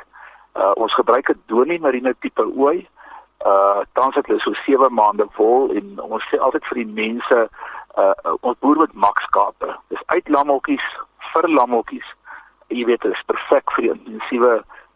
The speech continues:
uh, en die versnelde lamstelsel wat, wat, wat, wat baie populêr word. En dan kry ons nog die bonus, uh, van wol by. Uh,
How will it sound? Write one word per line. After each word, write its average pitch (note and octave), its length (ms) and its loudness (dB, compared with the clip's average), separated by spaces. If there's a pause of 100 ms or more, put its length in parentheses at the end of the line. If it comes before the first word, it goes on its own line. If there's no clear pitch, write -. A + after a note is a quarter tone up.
(120)
uh, F#2+ 380 2
en - 80 -12
die - 140 -10
versnelde A2 800 0
lamstelsel G#2 760 -2
wat, G2 160 -2 (180)
wat, A#2 200 -6
wat, - 200 -2
wat - 180 -4
baie A2 180 0
populêr A2 600 -2
word. A2 240 -6 (840)
En D3 100 0
dan A#2 160 0
kry B2+ 180 4
ons A#2+ 100 0
nog A#2+ 140 -2
die G#2 140 -20
bonus, A2+ 420 0 (380)
uh, G2 320 -2 (100)
van G2+ 220 -4
wol G#2+ 360 4
by. G#2 300 0 (1160)
Uh, B2 160 4